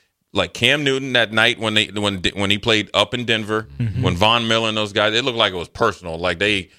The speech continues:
Speaker 2: Teeing off
Speaker 1: they,
Speaker 2: on him.
Speaker 1: they must have ran into each other in Atlanta and they didn't have a good, you know, rapport or something.
Speaker 2: <laughs>
Speaker 1: I, and the rest were letting Cam get beaten, and that ended his career.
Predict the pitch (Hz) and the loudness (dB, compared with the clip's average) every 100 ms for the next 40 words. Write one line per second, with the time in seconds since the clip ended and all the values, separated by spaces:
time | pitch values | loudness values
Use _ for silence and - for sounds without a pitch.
0 | - - 170 127 113 - - - _ 113 | -6 -2 0 2 2 0 -8 -20 _ 2
1 | 127 123 110 107 107 104 98 110 117 113 | 4 2 0 0 0 -2 -2 -2 0 -2
2 | 104 113 107 113 107 101 101 113 117 107 | -4 -4 0 0 2 0 0 2 2 0
3 | 98 110 113 107 110 104 98 113 107 92 | 0 0 0 0 0 0 -2 -2 -2 -4
4 | _ 107 113 107 95 90 - 101 - 139 | _ -2 2 2 0 -4 -4 -4 0 2
5 | 123 110 98 131 131 120 90 110 - _ | 2 0 -2 -2 -2 -2 -6 -8 -12 _
6 | _ _ _ _ 127 - 143 131 131 147 | _ _ _ _ 0 2 0 2 4 2
7 | - - 120 113 107 123 123 117 - 120 | 0 -8 -4 -4 2 2 2 -2 -4 -2
8 | 113 107 98 107 78 _ 85 80 _ _ | -2 -4 -8 -8 -10 _ -20 -20 _ _
9 | _ 87 123 123 90 82 107 127 127 123 | _ -6 -2 0 -2 -2 2 2 2 -2
10 | 107 107 - 90 76 - | -2 -4 -4 -8 -8 -10